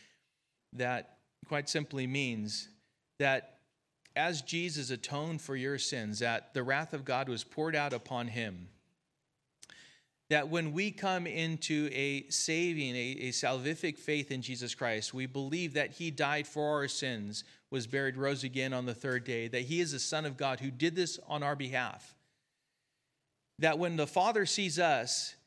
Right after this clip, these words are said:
he sees us just as if we had never sinned. His blood covers us. His righteousness is imputed to us. And it's absolutely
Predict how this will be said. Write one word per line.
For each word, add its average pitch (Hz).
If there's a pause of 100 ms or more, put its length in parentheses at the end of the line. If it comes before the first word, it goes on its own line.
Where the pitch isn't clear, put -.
(220)
he 180
sees 208
us 175
just 185
as 160
if 160
we 156
had 139
never 139
sinned. 110 (1900)
His 151
blood 143
covers 160
us. 180 (320)
His 120
righteousness 147
is 123
imputed 160
to 180
us. 190 (480)
And 143
it's 127 (100)
absolutely 147